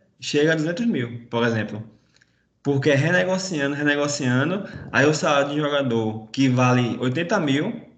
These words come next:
chega na casa de cento e oitenta, chega na casa de duzentos. Eu, particularmente, prefiro,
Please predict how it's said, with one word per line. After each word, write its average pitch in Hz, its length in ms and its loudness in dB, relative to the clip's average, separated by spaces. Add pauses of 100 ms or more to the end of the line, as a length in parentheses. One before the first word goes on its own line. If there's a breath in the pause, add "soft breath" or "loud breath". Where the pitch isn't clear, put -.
chega 151 300 2
na 143 100 2
casa 135 240 2
de 135 60 -2
cento 139 220 -6
e - 20 -2
oitenta, 131 640 -6
chega 127 220 0
na 127 100 4
casa 127 240 2
de 135 100 2
duzentos. 110 540 -2 (760 soft breath)
Eu, 156 340 4
particularmente, 139 1200 -2
prefiro, 139 680 0